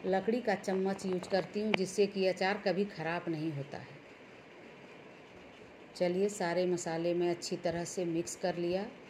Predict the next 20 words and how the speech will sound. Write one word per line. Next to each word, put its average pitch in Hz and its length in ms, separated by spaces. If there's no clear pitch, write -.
इसको 247 360
मैं 214 280
एक 208 220
दो 196 140
दिन 214 300
थोड़ा 185 240
देर 190 260
धूप 180 300
में 180 160
रखूँगी। 190 540
चल, 170 200
देखिए 175 320
मेरा 175 260
कितना 170 280
अच्छा, 165 300
अच्छा - 380
अचार 180 380
पक 165 200
गया 165 240
है। 185 220